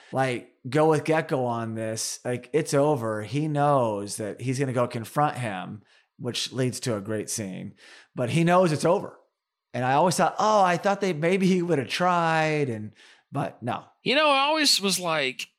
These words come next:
Speaker 2: <sighs> and I was younger then. I mean, I, you just change your thoughts and stuff. But old me and still part of me is like, you know, who cares? You're, you're still gonna make a ton of money. That's what you got into this thing to begin with in the first place. Did you
Speaker 1: Yeah.
Speaker 2: really,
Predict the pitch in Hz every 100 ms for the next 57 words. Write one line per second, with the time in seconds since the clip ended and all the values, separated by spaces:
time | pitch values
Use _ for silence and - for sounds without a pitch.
0 | _ _ - - - - - - _ _
1 | _ - 196 233 165 127 117 113 110 107
2 | 120 113 107 101 92 - - 113 - 110
3 | - - 107 123 117 110 _ _ 92 _
4 | - 113 131 - 98 - 104 101 - 101
5 | 87 _ _ - - - _ _ _ -
6 | 160 190 185 123 120 143 - 139 117 -
7 | 120 113 107 113 117 113 113 110 107 104
8 | _ _ _ - 302 330 - - 127 131
9 | 101 87 123 113 131 127 - 190 170 156
10 | 175 127 - 180 160 180 202 147 151 147
11 | 147 147 147 147 143 - 151 147 143 139
12 | 139 143 139 - 160 160 202 208 - -
13 | - 117 123 175 139 139